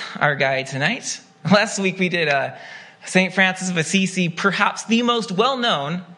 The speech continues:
not necessarily well-known, but well-known name and most loved saint of all of them. Tonight we're doing someone who's very obscure, and he is Mar-, Macarius the Great. Um,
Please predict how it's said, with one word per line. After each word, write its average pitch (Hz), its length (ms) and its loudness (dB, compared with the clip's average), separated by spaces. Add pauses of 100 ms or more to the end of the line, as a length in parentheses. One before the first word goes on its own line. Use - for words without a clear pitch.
(120)
not 190 220 0
necessarily 185 360 0
well-known, 143 400 -2
but 135 380 -6
well-known 165 340 2
name 143 380 -2 (340)
and 151 240 0
most 160 360 -2 (280)
loved 156 560 2
saint 135 440 -4 (100)
of 143 140 0
all 127 260 0
of 110 100 -10
them. - 240 -6 (920)
Tonight 190 260 4
we're 190 80 0
doing 175 220 0
someone 170 240 0
who's 151 160 -2
very 160 240 4
obscure, 123 560 -4 (760)
and 135 500 0 (600)
he 156 160 2
is 147 120 0
Mar-, 165 400 2
Macarius 151 760 0
the 139 100 -8
Great. - 460 -6 (680)
Um, 143 440 0